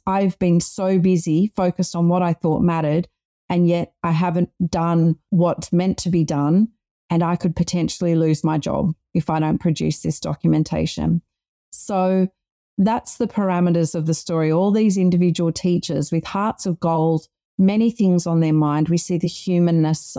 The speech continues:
of them, and they're all bundled together in this little town that I've called Boltford.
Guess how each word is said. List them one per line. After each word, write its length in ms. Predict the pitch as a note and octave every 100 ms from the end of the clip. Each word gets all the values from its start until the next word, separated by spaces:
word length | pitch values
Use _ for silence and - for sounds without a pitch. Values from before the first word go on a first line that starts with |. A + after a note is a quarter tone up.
| -
of 220 | D3 D3
them, 340 | D3 D3 D3+ - _ _ _
and 100 | E3
they're 140 | E3+
all 140 | F3 F3
bundled 420 | E3+ E3+ E3+ D#3+
together 440 | F#3 E3 D#3+ E3
in 120 | D#3+ D#3
this 440 | D#3 - - - -
little 280 | E3+ D#3+
town 460 | D#3 - D3+ D3 D3+
that 120 | D#3
I've 180 | D3+ D3+
called 260 | - D#3 D3
Boltford. 560 | D#3 - _ D3+ D3